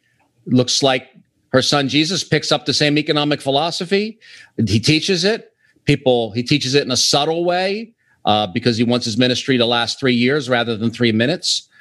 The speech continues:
Um, and if he really shows how critical he is of,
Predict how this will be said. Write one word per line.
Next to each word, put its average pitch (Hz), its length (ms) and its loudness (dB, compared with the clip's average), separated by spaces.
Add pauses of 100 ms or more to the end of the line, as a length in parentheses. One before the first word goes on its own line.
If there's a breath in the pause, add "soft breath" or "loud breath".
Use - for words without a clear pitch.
(240 soft breath)
Um, 98 440 0
and 113 140 2
if 107 100 -2
he 113 100 0
really 120 520 2
shows 127 480 0
how 113 100 0
critical 147 760 0
he 139 220 0
is 147 540 -2 (400 soft breath)
of, 107 440 0